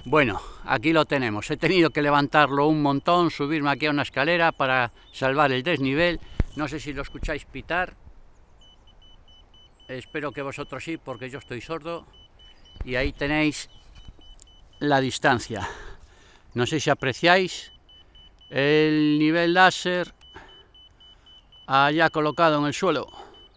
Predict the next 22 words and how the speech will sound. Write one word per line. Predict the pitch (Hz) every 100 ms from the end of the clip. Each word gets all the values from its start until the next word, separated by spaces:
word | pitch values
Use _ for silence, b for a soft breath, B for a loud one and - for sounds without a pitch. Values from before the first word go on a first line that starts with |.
| _ - _ - _ - - _ - _ _
Cincuenta | - 147 156 147 185 190 180 170
metros, | 185 190 185 185 -
un | 165 160 170
día | 165 202 190 180
soleado. | - - 156 151 139 110 104 95 - - - - -
Ha | 160
cumplido | 147 165 - 165 160
con | 147 143
las | 127
expectativas. | 135 - - 117 127 104 95 - - - - - - - - - _ - - - - - - - - - - - - - 107
Mirad, | 143 143 127 -
he | 139
querido | - 165 160
hacer | 151 170
otra | 156 151 143
prueba, | 156 117 98 -
una | 139 156
del | 156 139
alcance | 135 160 147 147
máximo | 151 170 156
del | 143
aparato. | 113 - 101 95 95 87